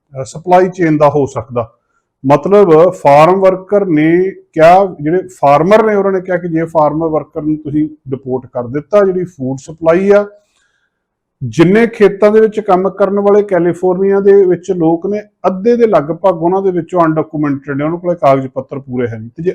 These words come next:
ਅੱਧੇ ਫੜ ਕੇ ਭੇਜ ਦਿੱਤੇ ਤੇ ਸਾਰੀ ਦੀ ਸਾਰੀ ਲੇਬਰ ਕਿੱਥੇ ਜਾਊਗੀ? ਇਹ ਮ-, ਮਾਮਲਾ ਬਹੁਤ ਵੱਡਾ ਆ।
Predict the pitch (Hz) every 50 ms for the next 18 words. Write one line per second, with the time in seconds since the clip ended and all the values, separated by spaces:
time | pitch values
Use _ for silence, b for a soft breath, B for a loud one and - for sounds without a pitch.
0 | 185 185 185 196 226 214 180 190 185 185 - 196 196 - 202 185 175 147 151 147
1 | - 180 180 180 175 190 190 202 202 190 190 175 185 180 180 180 170 147 143 143
2 | 143 - 147 - - 151 131 123 127 135 123 107 104 - _ _ _ _ _ _
3 | _ _ 175 160 160 151 151 147 - - 143 143 143 139 139 160 165 160 143 165
4 | 180 175 170 151 139 135 156 190 208 180 233